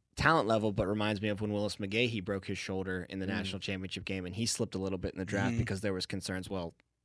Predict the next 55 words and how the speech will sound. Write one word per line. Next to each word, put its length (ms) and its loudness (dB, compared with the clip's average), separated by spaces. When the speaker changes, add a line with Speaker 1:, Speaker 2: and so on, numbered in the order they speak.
Speaker 1:
he 200 -6
ended 180 -4
up 140 -4
being 160 -2
a 40 -4
very, 300 -2
very 320 -4
good 220 -6
N 140 -6
F 140 -12
L 120 -6
back. 320 -2
Not 180 4
saying 300 2
Sermon 360 0
will 140 2
be, 160 2
but 140 2
I'm 120 -4
saying 300 -2
maybe 280 0
his 200 -6
value 400 2
drops 400 -2
just 280 0
slightly 440 2
because 300 -4
of 60 0
that 120 0
injury, 460 0
giving 320 -4
some 240 -4
teams 260 -4
reserves 520 -2
as 100 -6
far 160 -4
as 100 -6
picking 300 -6
him. 200 -14
Speaker 3:
Yeah, 220 6
I 80 10
hear 180 10
you 140 8
there. 400 8
I 20 4
mean, 220 4
the 60 4
one 180 4
thing 140 6
I 60 6
think 220 4
about, 260 4
about 280 4
Trey 220 4
Sermon, 500 2